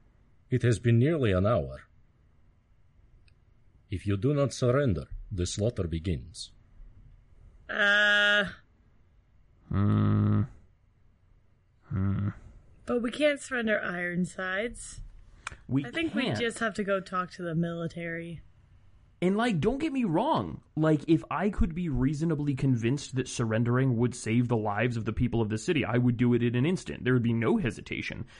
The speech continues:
Speaker 3: But you brought up an excellent point, re Poland.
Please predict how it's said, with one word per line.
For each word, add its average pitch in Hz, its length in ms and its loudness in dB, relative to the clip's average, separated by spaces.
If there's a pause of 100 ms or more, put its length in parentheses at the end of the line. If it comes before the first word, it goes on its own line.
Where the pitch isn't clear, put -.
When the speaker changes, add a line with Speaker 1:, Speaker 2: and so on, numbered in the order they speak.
(100)
Speaker 3:
But 131 140 2
you 151 160 2
brought 147 200 0
up 131 120 0
an - 100 4
excellent 117 440 -6
point, 127 420 0
re 123 440 2 (140)
Poland. 127 680 4